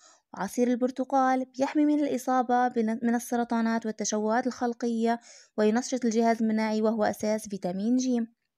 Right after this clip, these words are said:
العديد من المشروبات الأخرى، لذلك لا بد من تناول المشروبات المفيدة للمحافظة على الصحة.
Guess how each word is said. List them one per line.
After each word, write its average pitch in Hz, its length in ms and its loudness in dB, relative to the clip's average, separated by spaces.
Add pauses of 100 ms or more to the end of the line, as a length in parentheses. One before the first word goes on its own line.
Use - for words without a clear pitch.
(220)
العديد 254 360 -2
من 262 140 4
المشروبات 240 640 -2
الأخرى، 240 460 -2 (220)
لذلك 247 520 2
لا 240 140 2
بد 285 240 0
من 269 160 6
تناول 240 320 2
المشروبات 247 480 0
المفيدة 226 480 2
للمحافظة 226 560 0
على 220 160 2
الصحة. 233 540 -4